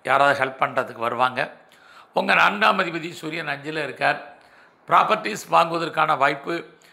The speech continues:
அல்லது நிறைய ஹவுஸ்ஹோல்டு ஆர்டிகல்ஸ் வாங்குவதற்கான சந்தர்ப்பங்கள் இருக்கு. எஜுகேஷனை பொறுத்த வரைக்கும் ஓரளவுக்கு பரவாயில்ல. உங்களுடைய அஞ்சாம் அதிபதி புதன் பதினெட்டாம் தேதி தான் அஞ்சாம் தேதியில வக்ர முடிவுக்கு வர்றார்.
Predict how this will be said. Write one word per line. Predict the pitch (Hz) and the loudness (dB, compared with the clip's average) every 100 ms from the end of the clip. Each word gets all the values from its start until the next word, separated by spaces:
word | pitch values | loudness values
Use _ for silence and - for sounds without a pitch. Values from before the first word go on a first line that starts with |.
| _ | _
அல்லது | - 180 175 | -2 0 0
நிறைய | 156 175 196 | 0 2 4
ஹவுஸ்ஹோல்டு | 160 165 202 190 170 | 2 0 0 4 4
ஆர்டிகல்ஸ் | 165 156 151 151 | 4 0 -8 -6
வாங்குவதற்கான | 151 151 147 139 139 135 | -4 -4 -4 -6 -6 -8
சந்தர்ப்பங்கள் | 123 131 151 151 160 147 | -8 -6 -4 -4 -2 -2
இருக்கு. | 127 131 156 160 - - - - - | -2 -6 -6 -8 -10 -20 -20 -10 -2
எஜுகேஷனை | 151 170 185 - 165 165 | 0 2 2 0 -2 -4
பொறுத்த | 147 143 151 | -4 -2 0
வரைக்கும் | 143 - 151 | -2 -2 -6
ஓரளவுக்கு | 135 147 - | -4 -6 -4
பரவாயில்ல. | 127 139 143 135 156 - - - - - - | -2 0 0 0 -2 -4 -20 -20 -20 -20 -12
உங்களுடைய | 143 151 143 | -4 2 2
அஞ்சாம் | 151 185 185 | 2 2 2
அதிபதி | 160 156 156 139 | 0 -6 -8 -8
புதன் | 147 175 180 - - _ _ _ | -4 -4 -4 -10 -20 _ _ _
பதினெட்டாம் | 123 151 175 - 175 175 | 0 4 2 4 4 4
தேதி | 160 160 156 | 0 -4 -2
தான் | 170 165 147 | 2 2 2
அஞ்சாம் | 165 160 | 0 0
தேதியில | 143 143 151 139 | -2 -6 -4 -2
வக்ர | 131 - 170 | -2 -2 -4
முடிவுக்கு | 143 143 147 143 127 | -4 -6 -8 -8 -4
வர்றார். | 143 151 | 2 2